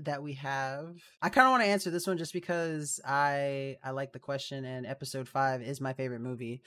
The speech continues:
So Jason asks, "How did they get the A T A Ts on Hoth in the Battle of Hoth? Did they have to land a capital ship on the planet?" No, believe it or not, they just launched them f***ers from the Star Destroyer. They just, like, kinda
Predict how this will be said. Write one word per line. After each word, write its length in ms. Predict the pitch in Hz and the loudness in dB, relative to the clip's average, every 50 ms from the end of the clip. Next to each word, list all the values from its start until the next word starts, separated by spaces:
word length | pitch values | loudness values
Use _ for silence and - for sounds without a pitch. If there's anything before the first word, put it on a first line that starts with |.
| - - - _ | -20 -20 -20 _
So 140 | - - 160 | -6 -6 0
Jason 320 | 151 190 202 202 - 208 | 4 4 4 4 2 0
asks, 580 | 185 175 170 170 165 156 - - - - - - | 2 4 4 4 4 2 0 -2 -4 -6 -8 -10
"How 300 | 131 - - 190 202 233 | -10 -2 8 10 10 10
did 200 | 233 220 233 202 | 10 6 2 4
they 120 | - 208 196 | 4 4 4
get 400 | 170 147 160 160 160 170 147 _ _ - - _ _ _ | 4 4 2 2 2 0 -2 _ _ -20 -20 _ _ _
the 100 | 156 147 | -2 2
A 140 | 147 175 180 | 2 2 2
T 180 | 175 - 185 | 2 0 0
A 140 | 156 160 160 | 0 0 -2
Ts 480 | - - - 165 156 156 156 151 135 - | -4 -4 -6 -4 -2 -2 -2 -2 -4 -4
on 160 | 123 143 135 | -4 -4 -4
Hoth 600 | - - - 160 160 170 170 170 - - - - - | -2 4 6 8 10 10 8 6 0 -12 -18 -10 -6
in 100 | 139 139 | -4 -2
the 60 | 139 | 2
Battle 320 | 123 151 165 170 160 147 | 6 6 6 6 6 2
of 60 | 135 | 0
Hoth? 500 | - - 143 135 135 131 135 131 - _ _ - | 0 2 2 4 4 4 2 -2 -6 _ _ -14
Did 140 | 131 147 - | -14 -8 -4
they 80 | 151 147 | -4 0
have 180 | 151 156 165 | 0 0 -2
to 100 | - - | -2 -4
land 380 | 151 143 143 147 151 151 156 147 | -4 -2 -2 -2 -2 -2 -2 -2
a 40 | 143 | -4
capital 400 | - - 147 147 147 156 147 143 | -2 0 -2 0 0 -2 -6 -6
ship 220 | - - 151 139 135 | -4 -6 -6 -6 -6
on 80 | 135 131 | -6 -6
the 40 | 135 | -8
planet?" 400 | - - 151 139 127 117 92 _ _ - - - - _ | -8 -8 -8 -8 -8 -10 -12 _ _ -20 -20 -20 -2 _
No, 360 | 175 214 262 277 240 185 139 | 12 12 12 12 12 12 12
believe 320 | 131 131 208 240 277 285 | 12 10 10 12 12 12
it 40 | 254 | 12
or 60 | 277 | 12
not, 380 | 262 240 240 247 262 254 190 175 | 12 12 12 12 12 12 12 10
they 100 | 175 214 | 10 10
just 220 | 220 226 269 202 196 | 12 12 12 12 12
launched 380 | 220 214 220 247 254 - - | 12 12 12 12 12 12 8
them 100 | - 247 | 6 8
f***ers 480 | 220 988 988 1017 988 - 988 - 233 - | 12 12 12 12 12 12 12 12 12 8
from 160 | - 220 214 | 6 6 6
the 60 | 196 | 8
Star 280 | 180 - - 208 202 202 | 6 12 12 12 12 12
Destroyer. 460 | 180 165 - - 185 165 151 143 135 | 12 10 4 6 4 4 4 2 2
They 120 | 135 156 165 | 2 2 4
just, 200 | 165 175 170 - | 4 4 6 8
like, 180 | 190 170 160 | 6 6 6
kinda 380 | - 202 202 196 180 170 156 | 6 6 6 6 6 4 2